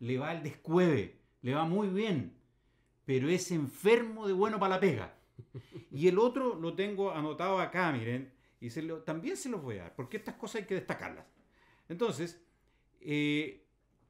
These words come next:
Speaker 1: Carlos Vázquez. Carlos Vázquez es un, un microempresario,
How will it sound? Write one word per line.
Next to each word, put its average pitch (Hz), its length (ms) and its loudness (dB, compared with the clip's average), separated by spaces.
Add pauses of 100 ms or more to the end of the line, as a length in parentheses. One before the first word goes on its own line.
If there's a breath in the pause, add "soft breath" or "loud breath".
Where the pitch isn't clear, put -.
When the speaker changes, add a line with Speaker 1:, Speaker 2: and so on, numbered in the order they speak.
(140)
Speaker 1:
Carlos 214 420 -2
Vázquez. - 480 0 (1300 soft breath)
Carlos 220 340 -4
Vázquez 170 460 -4 (360 soft breath)
es 180 240 -4
un, 196 120 -6 (120)
un 156 420 -4
microempresario, 165 1000 -2